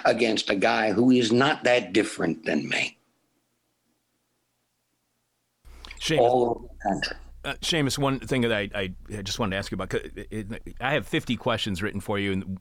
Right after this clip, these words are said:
Speaker 2: the conversation that we've been having, I haven't even gone to these questions very often.
Speaker 1: <laughs> I'm sorry.
Speaker 2: No, no, no, no, that's a great
Speaker 1: I can be long-winded as all
Speaker 2: No,
Speaker 1: hell,
Speaker 2: no,
Speaker 1: Joe.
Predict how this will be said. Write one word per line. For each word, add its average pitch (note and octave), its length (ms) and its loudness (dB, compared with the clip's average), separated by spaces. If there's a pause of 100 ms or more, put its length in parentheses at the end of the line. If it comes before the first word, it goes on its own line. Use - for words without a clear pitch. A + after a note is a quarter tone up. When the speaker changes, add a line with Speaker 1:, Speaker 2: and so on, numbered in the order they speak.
Speaker 2:
the F#2+ 80 -4
conversation A2+ 520 -2
that G2+ 80 -2
we've G2 180 -2
been G2 120 -2
having, G2+ 280 -2
I F#2+ 60 -2
haven't G#2+ 180 -2
even F#2 140 0
gone F#2+ 220 -2
to F2+ 40 -2
these E2+ 140 -6
questions F#2 320 -4
very F2+ 260 -4
often. F2+ 440 -4
Speaker 1:
<laughs> - 120 2
I'm F3 200 4
sorry. - 560 4
Speaker 2:
No, B3 140 8
no, B3+ 140 8
no, D4+ 200 6
no, C#4+ 180 6
that's G#3+ 220 2
a - 20 0
great G3 260 4
Speaker 1:
I B3+ 60 6
can B3+ 160 4
be G3+ 180 2
long-winded G3+ 680 6
as D#3 120 6
all D3+ 280 8
Speaker 2:
No, - 60 10
Speaker 1:
hell, B3+ 100 6
Speaker 2:
no, A#3 160 6
Speaker 1:
Joe. A3 40 4